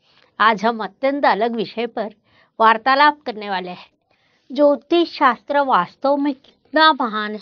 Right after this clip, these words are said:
है, इसकी अनुभूति आपको आज के विषय से प्राप्त होगी। प्रभु श्री राम और रावण की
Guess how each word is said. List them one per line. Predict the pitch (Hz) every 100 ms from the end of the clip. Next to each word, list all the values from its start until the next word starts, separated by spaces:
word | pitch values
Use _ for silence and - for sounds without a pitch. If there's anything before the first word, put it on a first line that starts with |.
| -
है, | 208 170 _ _ _ -
इसकी | 262 - -
अनुभूति | 262 202 269 226 226 311 294
आपको | 190 190 - 247
आज | 196 180 214
के | - 262
विषय | 208 190 226 220
से | 240 226
प्राप्त | 214 151 _ 196
होगी। | 202 190 262 _ _ _ _ _ _ _ _ _ _
प्रभु | 262 208 254
श्री | 247 262 214
राम | 185 175 202 208 _ _ _
और | 277 294
रावण | 269 160 202 277 302
की | 294 285